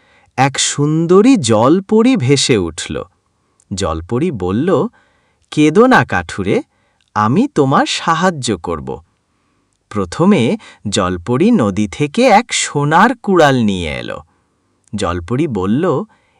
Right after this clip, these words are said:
"এটা কি তোমার কুড়াল?" কাঠুরে মাথা নেড়ে বলল,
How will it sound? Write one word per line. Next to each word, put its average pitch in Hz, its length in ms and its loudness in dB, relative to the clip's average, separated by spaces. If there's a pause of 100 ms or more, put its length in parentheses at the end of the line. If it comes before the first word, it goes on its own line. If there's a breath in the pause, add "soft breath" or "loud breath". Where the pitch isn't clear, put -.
(120)
"এটা 139 260 0
কি 247 140 -2
তোমার 139 440 2
কুড়াল?" 226 460 0 (840)
কাঠুরে 117 500 0
মাথা 127 480 -2
নেড়ে 170 280 0
বলল, 117 560 0